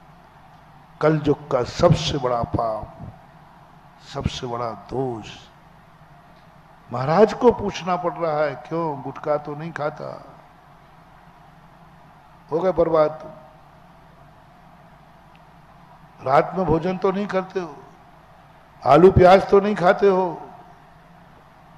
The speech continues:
अभक्ष सेवन तो नहीं करते हो, बिना चना पानी तो नहीं पीते हो,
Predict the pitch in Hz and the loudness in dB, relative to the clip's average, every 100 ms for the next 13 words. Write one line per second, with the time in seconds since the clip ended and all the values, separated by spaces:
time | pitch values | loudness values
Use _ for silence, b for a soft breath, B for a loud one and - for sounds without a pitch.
0 | - - - - - - - - 139 196 | -20 -20 -20 -20 -20 -20 -12 0 4 4
1 | - - 180 185 190 196 185 202 202 196 | 4 -6 -2 0 0 0 -2 -2 0 0
2 | 190 202 185 180 139 - - - - - | 2 2 2 -2 -6 -12 -20 -20 -20 -20
3 | - - - - - - - 127 165 208 | -20 -20 -20 -20 -20 -20 -10 -4 2 4
4 | 208 180 196 190 185 196 190 196 196 202 | 4 4 4 6 4 4 2 2 2 -2
5 | 202 202 202 190 185 131 - | -2 2 4 4 2 -4 -12